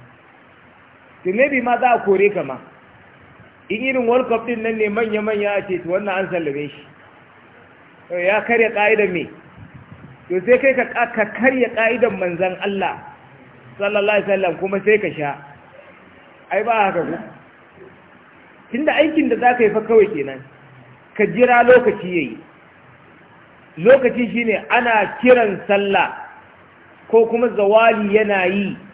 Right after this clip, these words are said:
shi kenan. Duk wanda ka ji, tunda su suna bin lokaci, zawali yana yi kawai za ka je a Masjidul Khaif a kira sallah. Kuma kusan duk gurin da kake, area gurin, live za ka ji kiran sallah. Kuma ga kada agogo,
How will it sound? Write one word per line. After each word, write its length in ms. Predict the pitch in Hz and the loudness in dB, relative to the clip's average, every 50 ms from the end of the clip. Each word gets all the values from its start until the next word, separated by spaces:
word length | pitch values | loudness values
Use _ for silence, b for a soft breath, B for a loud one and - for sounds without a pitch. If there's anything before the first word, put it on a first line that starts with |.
| - - | -20 -18
shi 200 | - 180 196 190 190 - | -14 -12 -12 -12 -10 -10
kenan. 260 | 160 120 98 90 - - - - - - - - - - - _ _ _ - - | -10 -10 -10 -12 -18 -20 -20 -20 -20 -20 -20 -20 -20 -20 -20 _ _ _ -20 -12
Duk 160 | 160 196 302 370 | -6 -2 2 4
wanda 200 | 349 330 247 220 | 4 4 4 2
ka 100 | - 208 | 0 0
ji, 200 | 190 170 185 180 170 - - - - - - - - - - - - - - - - - - - - | 0 -2 -4 -12 -14 -18 -20 -20 -20 -20 -20 -20 -20 -20 -20 -20 -20 -20 -20 -20 -20 -20 -20 -12 -10
tunda 220 | 247 262 320 254 - - | -8 -2 -2 -2 -2 -2
su 120 | 247 285 254 | -4 -6 -4
suna 240 | 311 349 339 285 240 | -4 -2 0 0 0
bin 200 | 208 262 240 220 | 0 -2 0 4
lokaci, 400 | 226 220 214 190 156 - - - - - - - - - - - - - - - | 4 4 4 4 -6 -8 -10 -16 -20 -20 -20 -20 -20 -20 -20 -20 -20 -20 -18 -6
zawali 440 | 135 196 214 226 254 277 277 269 262 | -2 0 2 4 4 4 4 6 4
yana 220 | 262 262 262 240 | 4 4 4 2
yi 120 | 240 240 233 | 0 0 0
kawai 200 | - 240 233 214 | 0 -2 0 0
za 120 | 226 220 214 | -2 -2 -2
ka 100 | 214 190 | -2 -4
je 160 | 175 208 208 | -4 -4 -4
a 120 | - 208 | -4 -4
Masjidul 480 | 185 233 254 - 185 247 220 220 208 208 220 | -2 -2 -4 -2 -2 -4 0 0 0 0 2
Khaif 260 | 233 254 269 269 - - | 2 0 0 0 -4 -4
a 100 | - 202 | -4 -4
kira 280 | 180 165 190 180 175 170 - | -4 -4 -4 -4 -4 -4 -4
sallah. 280 | 175 170 165 151 123 - - - - - - - _ - - - - - - - | -4 -6 -6 -6 -10 -12 -16 -20 -20 -20 -20 -20 _ -20 -20 -20 -20 -20 -10 -6
Kuma 180 | 202 220 233 | -4 -4 -4
kusan 360 | 226 - 254 247 247 254 254 220 | -2 -2 -2 0 0 0 0 0
duk 140 | 214 254 214 | -2 -4 -4
gurin 220 | 254 269 277 262 240 | -4 -4 -4 -2 -2
da 60 | 214 | -2
kake, 240 | 220 233 226 - 202 - - | -2 -2 -4 -4 -8 0 4
area 340 | 247 247 254 254 262 254 240 | 6 6 8 6 6 4 2
gurin, 360 | 220 208 226 220 220 - - - - - - - - - - - - - - - - - - - - | 4 4 6 6 6 4 0 -8 -14 -16 -20 -20 -20 -20 -20 -20 -20 -20 -20 -20 -20 -20 -20 -12 -8
live 380 | 160 190 233 254 262 254 240 254 | -2 4 6 6 6 6 4 2
za 120 | 240 226 | 0 0
ka 80 | 220 214 | -2 -2
ji 100 | 170 180 | -6 -6
kiran 280 | - 196 190 180 165 143 | -6 -6 -4 -4 -6 -8
sallah. 260 | 156 147 143 139 117 - - - _ - - - _ _ _ _ _ - - - _ _ - - - | -8 -10 -10 -10 -14 -16 -18 -20 _ -20 -20 -20 _ _ _ _ _ -20 -20 -20 _ _ -20 -14 -12
Kuma 180 | 233 285 320 | -6 -6 -2
ga 140 | 269 262 226 233 | 2 2 2 2
kada 280 | 254 254 247 226 185 | 2 0 0 2 0
agogo, 560 | 190 175 190 208 208 208 208 208 208 214 214 | 0 2 4 6 6 8 8 8 6 6 4